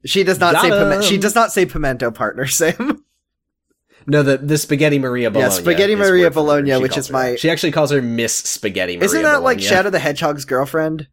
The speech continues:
Speaker 2: Yes,
Speaker 1: Spaghetti
Speaker 2: when,
Speaker 1: Maria
Speaker 2: whenever
Speaker 1: Bologna?
Speaker 2: Shadow dies in the
Speaker 1: Spaghetti
Speaker 2: Shadow the
Speaker 1: Maria
Speaker 2: Hedgehog video
Speaker 1: Bologna.
Speaker 2: game, he goes, miss Spaghetti Maria Bologna.
Speaker 1: That's also my favorite song from West Side Story.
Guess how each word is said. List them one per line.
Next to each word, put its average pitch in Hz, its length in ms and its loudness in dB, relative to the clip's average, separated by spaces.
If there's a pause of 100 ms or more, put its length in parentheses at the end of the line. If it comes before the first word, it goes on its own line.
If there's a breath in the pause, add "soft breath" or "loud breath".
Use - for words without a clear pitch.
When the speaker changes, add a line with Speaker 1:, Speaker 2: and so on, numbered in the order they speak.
(120)
Speaker 2:
Yes, 135 320 0
Speaker 1:
Spaghetti 156 240 2
Speaker 2:
when, 147 100 2
Speaker 1:
Maria 147 180 2
Speaker 2:
whenever 135 240 2
Speaker 1:
Bologna? 151 160 0
Speaker 2:
Shadow 117 260 0
dies 95 600 -4
in 92 300 -8
the 85 40 -20 (160)
Speaker 1:
Spaghetti 143 320 -4
Speaker 2:
Shadow 123 220 -2
the 90 60 -10
Speaker 1:
Maria 98 100 -4
Speaker 2:
Hedgehog 101 320 -4
video 95 160 -6
Speaker 1:
Bologna. 92 40 -8 (160)
Speaker 2:
game, - 20 -
he 92 120 -8
goes, 90 140 -12 (500 soft breath)
miss 165 220 -6
Spaghetti 156 400 -2
Maria 156 320 2
Bologna. 160 440 -2
Speaker 1:
That's 143 160 2
also 180 240 2
my 175 140 2
favorite 156 560 0
song 131 260 -2
from 117 160 -6
West 110 180 -2
Side 110 220 -4
Story. 104 400 -6